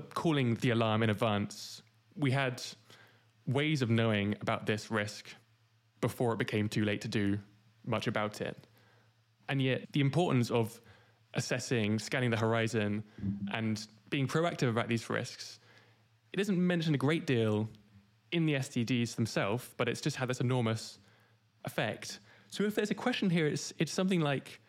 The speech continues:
when the S D Gs are up for being reassessed in twenty thirty, is there space here for that next iteration of the, the goals to improve on making development progress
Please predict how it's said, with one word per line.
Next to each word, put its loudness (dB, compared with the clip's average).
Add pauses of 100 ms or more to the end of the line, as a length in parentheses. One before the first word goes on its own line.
(460)
when 0
the 2
S -2
D 0
Gs 0
are 2
up -4
for 0 (920)
being 2 (400)
reassessed -2
in 2
twenty 2
thirty, -2 (840)
is -2
there 0
space -2
here 2
for -2
that 0
next 0
iteration 0 (600)
of -2
the, 0 (560)
the -4
goals -2 (340)
to 0
improve 0
on 2 (420)
making 0
development 0
progress 0